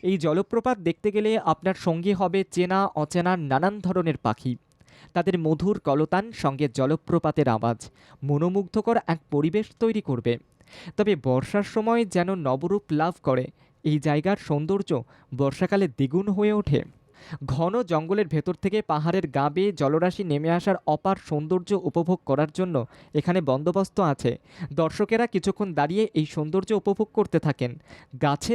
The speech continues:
যেমন চেনা অচেনা নানান পাখির ডাক আপনি শুনতে পাবেন, তেমন জলের দিকে হাঁসেদের জলকেলি দেখতে পাবেন, যা অত্যন্ত মাধুর্যপূর্ণ। সবুজ ঘন গাছপালার মাঝখান থেকে সাদা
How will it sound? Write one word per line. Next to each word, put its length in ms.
যেমন 240
চেনা 320
অচেনা 360
নানান 400
পাখির 280
ডাক 200
আপনি 240
শুনতে 340
পাবেন, 280
তেমন 260
জলের 400
দিকে 220
হাঁসেদের 460
জলকেলি 480
দেখতে 260
পাবেন, 280
যা 140
অত্যন্ত 440
মাধুর্যপূর্ণ। 840
সবুজ 420
ঘন 300
গাছপালার 600
মাঝখান 380
থেকে 220
সাদা 400